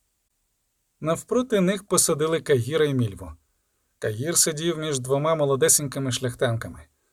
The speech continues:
можливо, бароновими дочками, які без перестанку щебетали. Лучниці ж натомість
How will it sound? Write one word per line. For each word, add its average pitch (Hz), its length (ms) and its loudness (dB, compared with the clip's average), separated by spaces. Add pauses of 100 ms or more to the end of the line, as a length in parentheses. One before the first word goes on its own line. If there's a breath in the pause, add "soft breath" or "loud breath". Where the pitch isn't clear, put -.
(120)
можливо, 254 340 -2
бароновими 208 520 6
дочками, 127 560 2
які 127 200 -6
без 196 200 2
перестанку 143 600 0
щебетали. 120 600 -2 (840)
Лучниці 214 580 2
ж 180 80 0
натомість 190 540 2